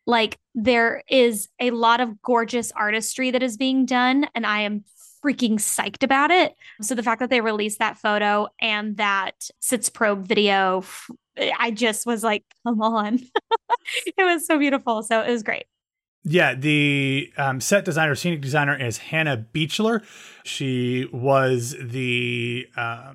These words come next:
Speaker 2: the set designer for Black Panther, as well as Beyonce's twenty sixteen T V special visual album Lemonade, Academy Award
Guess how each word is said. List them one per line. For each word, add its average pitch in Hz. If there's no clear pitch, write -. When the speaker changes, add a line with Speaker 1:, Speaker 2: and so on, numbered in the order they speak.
Speaker 2:
the 139
set 143
designer 127
for 120
Black 127
Panther, 151
as 123
well 123
as 117
Beyonce's 123
twenty 135
sixteen 127
T 135
V 120
special 120
visual 127
album 117
Lemonade, 156
Academy 143
Award 135